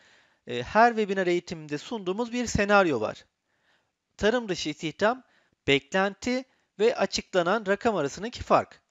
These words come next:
Diyoruz ki, eğer tarım dışı istihdam rakamında beklenti rakamının çok üzerinde ya da çok altında, yani aradaki farkın çok ciddi açılması demektir bu.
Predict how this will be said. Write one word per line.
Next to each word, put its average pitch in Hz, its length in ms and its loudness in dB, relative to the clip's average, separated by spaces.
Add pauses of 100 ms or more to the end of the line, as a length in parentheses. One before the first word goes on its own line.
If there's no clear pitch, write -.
(560)
Diyoruz 196 320 -4
ki, 160 300 -4 (400)
eğer 160 340 2 (380)
tarım 226 320 -2
dışı 220 200 -6
istihdam 214 600 -2
rakamında 123 600 -6 (540)
beklenti 185 840 -4
rakamının 220 540 0
çok - 280 -8
üzerinde 208 640 0 (480)
ya 160 100 0
da 254 80 2
çok 269 260 -2
altında, 147 560 2 (680)
yani 131 220 -2
aradaki 170 460 0
farkın 240 520 2
çok 220 280 -6
ciddi 208 360 -8
açılması 208 600 -4
demektir 131 500 -2
bu. 107 160 -10